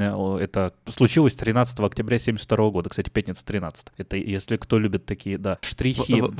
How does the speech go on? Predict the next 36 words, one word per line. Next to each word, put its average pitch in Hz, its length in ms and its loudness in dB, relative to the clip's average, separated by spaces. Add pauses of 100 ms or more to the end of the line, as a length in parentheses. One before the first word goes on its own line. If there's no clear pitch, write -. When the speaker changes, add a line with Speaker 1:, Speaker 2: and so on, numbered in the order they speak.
Speaker 2:
во-, - 20 -8 (100)
вообще 127 300 2
курьёзно, 147 400 4
у 107 60 0
нас 107 120 0
с - 60 -12
тобой 113 240 0
осенью 107 480 0
или 95 120 -6
когда 95 220 -6
там 98 180 -10
зимой 113 280 2
был 110 180 2
выпуск 113 400 -4
про - 140 -12
холодные 113 500 4
фильмы, 135 400 0
правильно, 120 400 0
не 98 140 -6
так 107 140 0
давно. 104 420 0
И 104 580 2
этот - 240 -8
фильм 127 240 2
вполне 123 460 4
мог 101 220 0
бы - 100 -4
туда 95 400 0
войти, 98 560 -2
если 107 200 -4
бы 98 60 -4
мы 98 100 -2
тогда 98 220 -2
его 95 140 0
могли 95 240 -2
посмотреть. 98 580 -4